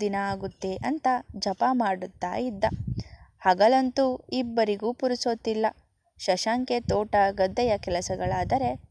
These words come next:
ಶ್ರುತಿಗೆ ಊರೆಲ್ಲ ತಿರುಗುವ ಕೆಲಸ. ರಾತ್ರಿಯಾದರೂ ಫೋನಿನಲ್ಲಿ ಮಾತಾಡಲು ಪಕ್ಕದಲ್ಲಿ ಮಲಗಿರುವ ಶ್ರಾವ್ಯನೇ ಅಡ್ಡಿ. ಶ್ರಾವ್ಯ ಪಕ್ಕದಲ್ಲೇ ಇರುವಾಗ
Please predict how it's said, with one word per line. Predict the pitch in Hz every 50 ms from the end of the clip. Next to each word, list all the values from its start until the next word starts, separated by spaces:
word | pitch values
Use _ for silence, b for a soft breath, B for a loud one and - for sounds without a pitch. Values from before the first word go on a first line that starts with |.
| _ - -
ಶ್ರುತಿಗೆ | - - 277 269 - 240 - 220 214
ಊರೆಲ್ಲ | 190 - - 185 208 233 254 254 226 208 196
ತಿರುಗುವ | 196 - 196 180 165 - - 156 175 208
ಕೆಲಸ. | - - 359 285 202 196 - - - _ B B B B B B B B B B B B
ರಾತ್ರಿಯಾದರೂ | - 160 131 160 - - 220 220 208 202 202 196 202 202 226 240 220 - - _ -
ಫೋನಿನಲ್ಲಿ | - 220 220 240 269 285 262 233 214 196 202 202 202 208
ಮಾತಾಡಲು | 190 180 170 180 196 - 202 185 180 180 175 185 185 180
ಪಕ್ಕದಲ್ಲಿ | - - 190 - - - 262 233 220 196 185 185 185
ಮಲಗಿರುವ | 185 185 180 175 175 165 180 180 190 240 254 247 247 - b b b b b -
ಶ್ರಾವ್ಯನೇ | - - - 247 226 202 180 185 180 180 170 185 214
ಅಡ್ಡಿ. | 262 269 247 226 208 233 240 _ _ _ b b b b b b b b b b
ಶ್ರಾವ್ಯ | - - - 226 214 247 294 302 254 247
ಪಕ್ಕದಲ್ಲೇ | 247 - 170 - - - 226 214 226 214 214 202 185
ಇರುವಾಗ | 190 196 190 180 185 190 214 240